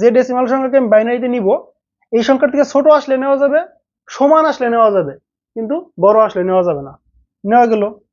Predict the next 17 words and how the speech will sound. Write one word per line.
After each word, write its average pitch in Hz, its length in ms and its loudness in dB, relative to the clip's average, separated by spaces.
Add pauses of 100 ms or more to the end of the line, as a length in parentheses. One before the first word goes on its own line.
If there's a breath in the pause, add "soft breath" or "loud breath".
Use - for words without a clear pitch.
(560)
তারপরে 247 320 2
কি 262 120 -6
করব 262 120 0 (100)
আমি? 262 120 -4 (1600)
তারপরে, 214 340 0 (540)
তারপরে 269 280 2
কি 247 100 -10
করব 262 180 0
আমি? 262 180 -6
বত্রিশ 254 380 -2
যোগ 208 160 -4
করব 175 200 -2
আবার, 139 160 -10 (680)
প্লাস 220 280 2 (960)
বত্রিশ। 190 480 -4 (400)
দেখো, 208 220 -2
দুইশো 208 160 -4